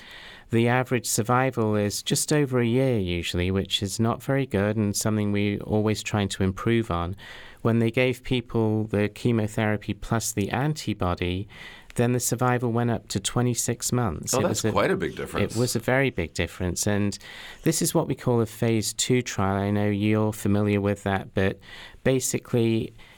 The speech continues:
Speaker 1: it's not a trial that is a definitive, "This is better than that" trial.
Speaker 2: Mm-hmm.
Speaker 1: And you always have to do a phase three trial to confirm those numbers. And that's being done as we speak.
Speaker 2: I see. And was it hard to get,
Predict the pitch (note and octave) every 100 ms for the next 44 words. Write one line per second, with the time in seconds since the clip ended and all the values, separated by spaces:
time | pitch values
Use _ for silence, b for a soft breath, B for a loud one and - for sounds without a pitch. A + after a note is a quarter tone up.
0 | - A#2 - D3+ D3 C#3 - C#3 C3 B2+
1 | B2 A#2+ A2+ - - - - - A#2 A2
2 | A2+ A2 - G#2+ G2 G#2 - C#3+ C#3+ C3+
3 | - B2 A2+ - - - A#2+ B2+ - A2+
4 | - A2+ G#2 G2 G2 G2+ G2+ - - F2+
5 | E2+ E2+ F2 B D#2+ E2+ G2 A#2+ B2+ C3+
6 | - C3 A#2 - G2+ A2 G#2 F#2+ F#2+ -
7 | A2 G#2 - - A#2+ A#2+ A2+ - F#2 F#2
8 | - - G2 F#2 - G#2 G2+ F#2+ F2 E2+
9 | - F2+ E2 E2 E2 E2+ - B B -
10 | G#2 G#2+ - - A2 G2+ G2 G2 F#2+ F#2
11 | - F#2 - F2 - - D2+ - - -
12 | - - G2 G2 B B - B2+ B2+ B2+
13 | C3 B2 B2 C#3 E3 - B2+ A2+ A2 A2+
14 | - -